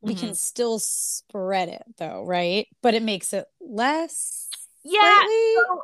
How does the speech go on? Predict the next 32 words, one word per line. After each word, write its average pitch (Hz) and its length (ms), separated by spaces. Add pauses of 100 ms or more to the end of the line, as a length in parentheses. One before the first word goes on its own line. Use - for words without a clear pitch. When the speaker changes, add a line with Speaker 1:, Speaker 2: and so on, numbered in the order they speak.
Speaker 2:
yeah. 302 320
So, 302 460
so 294 340
with 302 240
the 320 180
earlier 359 420
variants, 226 640
with 202 180 (100)
Alpha 220 560
and 190 120
Beta 196 400
and 190 200
Delta, 185 640
the 196 100
vaccines 247 1160
were 202 640
very 233 400
effective 214 540
at, - 80 (260)
at 190 160
preventing 208 920 (100)
illness, 214 480
severe 202 360
illness 190 360
and 190 100
death, 170 260
but 214 200
also 262 400
at - 160
preventing 208 480
infection 190 680 (100)
outright. - 460